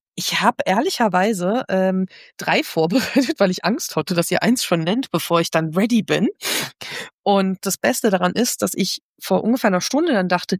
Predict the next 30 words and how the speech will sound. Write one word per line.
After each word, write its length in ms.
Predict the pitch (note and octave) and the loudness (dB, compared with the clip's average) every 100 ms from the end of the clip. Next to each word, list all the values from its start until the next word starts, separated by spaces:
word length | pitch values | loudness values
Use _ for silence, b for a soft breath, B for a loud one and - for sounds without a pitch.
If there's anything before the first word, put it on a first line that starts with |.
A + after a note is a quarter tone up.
| - | -4
„Nein, 600 | F3+ G#3 C4 C#4 C4 E4 F4 _ | 0 2 2 0 0 -2 -6 _
ich 160 | - - | -6 0
weiß 200 | F#3 F#3 | 0 2
ein 80 | F3+ | 2
viertes 360 | - F#3+ G3+ | 2 0 0
und 140 | E3 D#3 | -2 -2
das 180 | D3+ - | -2 0
nehme 220 | D3 D3 | -2 -2
ich.“ 140 | - - - B B B B - | -4 -10 -20 B B B B -2
Ähm, 380 | F#3 F#3 F#3 F#3 - | 2 2 2 -2 0
und 140 | F#3+ | 0
es 220 | F#3 - - - | 0 -4 -10 -2
ist, 400 | G3+ A3+ - - _ _ _ _ _ - | 0 0 -2 -10 _ _ _ _ _ -8
glaub 260 | F3+ F3 | 2 2
ich, 60 | F3+ | 2
das 160 | - - | -2 -2
Spiel, 160 | F#3+ | 0
das 160 | F3 F3+ | 0 0
ich 140 | F3+ | 0
am 60 | E3 | 2
meisten 560 | D#3+ F#3 - F#3 F3 - | 4 2 0 -2 -2 0
ever 420 | F3 F#3+ A3 A#3+ | 0 2 0 0
gesuchtet 600 | F#3 F3 F#3+ - G#3 - | 0 0 0 -2 -6 -2
habe, 260 | G3+ G3 G3 | 0 0 0
vor 240 | - F3+ | 0 2
allem 220 | E3+ F#3+ | 2 2
auf 160 | F#3 - | 0 -2
B 140 | F#3 | -2
G 320 | D3+ - | -2 -2
A. 20 | D#3 | 0